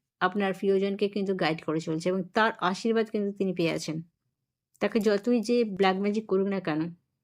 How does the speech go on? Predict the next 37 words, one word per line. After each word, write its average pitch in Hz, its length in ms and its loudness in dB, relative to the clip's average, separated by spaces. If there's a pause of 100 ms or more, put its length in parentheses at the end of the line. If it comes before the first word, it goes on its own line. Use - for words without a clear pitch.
(360)
কিছু 233 220 0
লাভ 185 160 4
হবে 175 160 0
না। 175 120 -4
তার 208 340 2 (640)
অ্যাওয়্যার 220 420 4
হওয়াটা 214 400 2
নিশ্চিত, 190 460 2
কারণ 196 180 0
সে 202 140 -2
হারবিন 190 340 0
মোডে 202 180 0
আছে, 180 200 0
already 185 240 0
সে 208 140 -2
অ্যাওয়্যার 190 420 2
হচ্ছে। 180 500 -4 (300)
তার 185 160 0
মধ্যে 196 220 -2
স্পিরিচুয়ালিটি 202 720 2
অনেক, 214 420 -4
অনেক 214 280 -2
ভরে 202 200 2
গেছে, 175 300 -2 (800)
ঠিক 233 120 2
আছে? 226 200 0
তিনি 214 160 0
বেড 202 280 -2
রেস্টে 220 320 0
আছেন, 226 320 -2 (340)
তিনি 233 140 4
রিয়েলাইজেশন 233 720 4
করছেন 226 480 0
তার 202 160 2
জীবনের 196 400 0
অর্থ 185 340 0
মানে, 180 440 -2